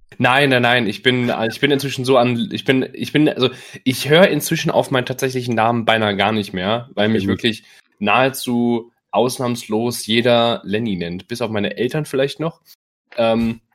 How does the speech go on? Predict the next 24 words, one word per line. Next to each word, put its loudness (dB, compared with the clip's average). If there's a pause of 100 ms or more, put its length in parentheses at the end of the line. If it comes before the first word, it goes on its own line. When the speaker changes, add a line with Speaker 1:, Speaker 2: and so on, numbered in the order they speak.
(600)
Speaker 1:
aber -6
sonst -2
gibt -12
es, -6
glaub 0
ich, -8
keinen -2
in -6
meinem -4
näheren -4 (140)
Umkreis -2
mehr, 0
der -2
mich -4
als -6
Leander -4
kennt -4
oder -4
so -6
nennt. 0 (200)
<laughs> -20
Das -4
ist, -10 (540)
ja. -6